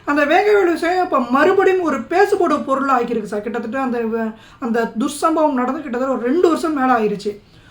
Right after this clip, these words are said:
உண்மை குற்றவாளியை இதுவரைக்கும் அரசு கண்டுபிடிக்கல. இப்போ அந்த விஷயம் வந்து இப்ப பேசுபடு பொருளா இருக்கு. அதுக்கான காரணம் என்ன? ஏன்னா அங்க இருக்கக்கூடிய மக்களை, அதாவது பாதிக்கப்பட்ட மக்களையே குற்றம் சாட்டுறாங்க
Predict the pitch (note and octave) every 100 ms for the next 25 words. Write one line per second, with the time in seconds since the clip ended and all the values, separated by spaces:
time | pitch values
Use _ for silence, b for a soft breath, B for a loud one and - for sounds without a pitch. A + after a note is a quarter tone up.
0 | b C4 D#4+ G4 D#4+ D4+ D4+ D#4 D#4 D#4
1 | C#4+ C#4+ D4 D#4 D4+ C4 C4 D4+ C4+ B3
2 | A#3+ G3+ G3+ G3 - - b b b C#4
3 | D4+ - F#4+ E4+ D4 G#4 C4+ C4 B3+ F4+
4 | D#4+ C#4 D#4+ B3+ A3+ D4 F4 - D#4 A#3
5 | A#3+ C4 B3+ A3 G3 B3+ C4 B3 B3+ B3+
6 | B3 B3+ D4 F4+ E4 C4+ G#3+ A3+ B3 -
7 | b b C#4+ D4+ E4 D4+ D4 D4+ D#4 D#4+
8 | E4 F4 E4 D#4 D4 E4 D#4 C4+ C4+ D#4
9 | D4 C4 C#4 C#4 E4 - C4 F4+ F4 E4+
10 | B3+ C4 B3+ C4+ D#4 D#4+ D4+ B3 E4 D4+
11 | C4+ B3+ B3